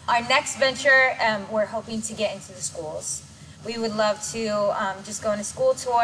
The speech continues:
Speaker 2: and perform for them and talk to them about some things maybe that we've struggled with in our own personal lives and as a team. Just so we feel like we're giving back, because that's really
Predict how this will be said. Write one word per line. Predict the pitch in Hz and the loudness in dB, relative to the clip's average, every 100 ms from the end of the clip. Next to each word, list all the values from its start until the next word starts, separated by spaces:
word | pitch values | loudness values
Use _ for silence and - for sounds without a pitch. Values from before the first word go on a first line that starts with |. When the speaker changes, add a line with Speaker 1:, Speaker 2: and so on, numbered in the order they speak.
| 233 240 | 4 2
Speaker 2:
and | 202 | -2
perform | 220 220 233 220 | -8 -4 -2 -2
for | 226 | -2
them | 220 220 | 0 0
and | 214 | -4
talk | - 208 - | -6 -6 -2
to | |
them | 220 208 | -2 -2
about | 202 196 - | 0 0 0
some | 202 | -6
things | 196 196 202 | -8 -10 -8
maybe | 190 185 | -10 -6
that | 190 - - | -4 -4 -6
we've | 202 208 | -10 -8
struggled | - 208 202 208 | -4 -2 -2 -2
with | 208 208 | -4 -2
in | 196 | -2
our | 180 180 | -2 -2
own | 175 | -4
personal | 214 208 214 | -8 -6 -2
lives | 208 196 202 202 | 0 2 0 -2
and | 175 | -8
as | 180 | -8
a | - | -10
team. | - 233 240 247 240 - - - - | -10 -6 -4 -6 -10 -18 -20 -20 -14
Just | 269 262 | -8 -4
so | 339 | -4
we | |
feel | 330 277 | 0 2
like | 254 226 | 2 0
we're | 220 | -8
giving | 208 190 | -10 -4
back, | 175 151 - | -2 -2 -6
because | 196 - 185 175 170 - - - | -10 -2 0 0 -4 -10 -16 -2
that's | 208 233 - - - | 2 2 0 -12 -14
really | 226 233 233 240 233 226 | -10 -8 -6 -4 -6 -8